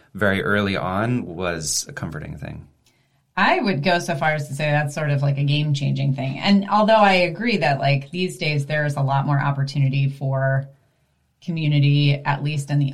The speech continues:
Speaker 2: online space, in some ways, I think that that, coupled <laughs> in no small part with a pandemic, has,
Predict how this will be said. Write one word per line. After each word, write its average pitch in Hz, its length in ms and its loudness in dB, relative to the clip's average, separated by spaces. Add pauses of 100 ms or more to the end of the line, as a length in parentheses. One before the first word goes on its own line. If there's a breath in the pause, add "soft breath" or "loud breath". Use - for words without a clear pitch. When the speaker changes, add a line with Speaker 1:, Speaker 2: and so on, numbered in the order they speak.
Speaker 2:
online 240 560 2
space, 277 460 -6
in 180 240 0
some 277 360 2
ways, 151 440 2
I 156 180 -4
think 151 240 -2
that 143 380 -2 (160)
that, 143 480 2 (260)
coupled 143 440 -4 (260)
<laughs> 196 340 -4
in 165 160 -4
no 147 140 2
small 139 340 0
part 135 260 -2
with 135 140 -6
a 143 60 -10
pandemic, 139 840 0 (440 loud breath)
has, 165 600 0